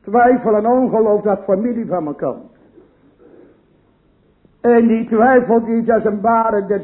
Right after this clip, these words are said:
zee. Je wordt van alle kanten heen geslingerd.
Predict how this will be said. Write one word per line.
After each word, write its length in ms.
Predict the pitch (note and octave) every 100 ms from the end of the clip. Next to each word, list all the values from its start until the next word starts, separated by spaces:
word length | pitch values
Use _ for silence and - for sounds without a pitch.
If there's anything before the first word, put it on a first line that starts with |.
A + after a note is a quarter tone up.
| C#3+
zee. 480 | G#3+ G#3 E3 - _ _ _ _ _ _ _ _ _ _ _ _ _ _
Je 100 | -
wordt 220 | E3 G#3 G3+
van 180 | A3
alle 440 | A#3+ C#4 C#4+ C4+ C4
kanten 460 | A#3 B3 A#3+ A#3
heen 280 | A3 B3 B3
geslingerd. 540 | F3+ F#3+ G#3+ F#3+ -